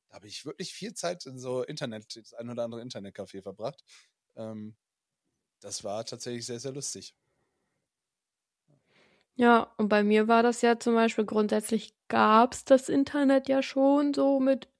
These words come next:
Speaker 2: E-Mail, Schriftverkehr und so, war aber noch nicht der krass große Hype. Und ich weiß noch,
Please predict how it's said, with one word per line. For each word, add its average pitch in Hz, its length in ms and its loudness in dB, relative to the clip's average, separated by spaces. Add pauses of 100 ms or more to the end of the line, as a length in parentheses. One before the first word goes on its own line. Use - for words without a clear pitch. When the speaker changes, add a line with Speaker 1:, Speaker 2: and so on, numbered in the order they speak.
(460)
Speaker 2:
E-Mail, 247 400 6
Schriftverkehr 262 880 0
und 254 160 0
so, 269 320 6 (640)
war 208 400 10
aber 220 260 10
noch 220 140 8
nicht 240 260 8
der 220 120 4
krass 233 400 -4
große 220 460 2
Hype. 214 280 6
Und 202 180 -2
ich - 200 -6
weiß 226 260 2
noch, 247 300 2